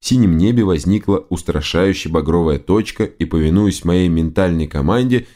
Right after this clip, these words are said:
с рассчитанно замедленной скоростью, чтобы Скагерак и его люди успели увидеть и оценить ее размер, разрослась над нашими головами так,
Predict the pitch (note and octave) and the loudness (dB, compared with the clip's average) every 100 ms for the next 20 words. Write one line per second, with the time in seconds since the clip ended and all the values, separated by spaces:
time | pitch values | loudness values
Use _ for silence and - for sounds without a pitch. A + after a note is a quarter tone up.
0 | _ - F2 F#2 - - C3+ G#2+ G2+ F2 | _ -6 -2 -2 -2 0 0 2 0 0
1 | G2 G#2+ F2+ E2 D#2 - - - G2 G#2+ | 0 2 0 0 -2 -2 0 0 -4 -8
2 | - F#2 F2 - A2 F#2 F2 D#2+ - E2+ | -4 -2 -2 -2 -2 0 0 -2 -4 -2
3 | D#2+ F2 G2 E2 D#2 - F#2+ E2 E2+ G#2+ | 0 2 2 0 -4 0 2 2 2 2
4 | F2+ - - F2 E2 G2 G2+ F#2 D#2 D#2 | 0 -4 -4 -2 0 0 0 0 0 0
5 | C#2+ D#2+ G2 E3+ D3 _ _ _ F2+ G2 | -2 -2 0 0 -4 _ _ _ -2 0
6 | F2 E2+ E2+ F2 A#2+ A2+ G#2 F2 F2 G2 | 0 -2 -2 0 0 0 -4 -2 0 -2
7 | - F2+ E2+ F2 F#2 E2 D2 - C3+ C#3 | -2 -2 0 0 0 -2 -4 -2 -4 -4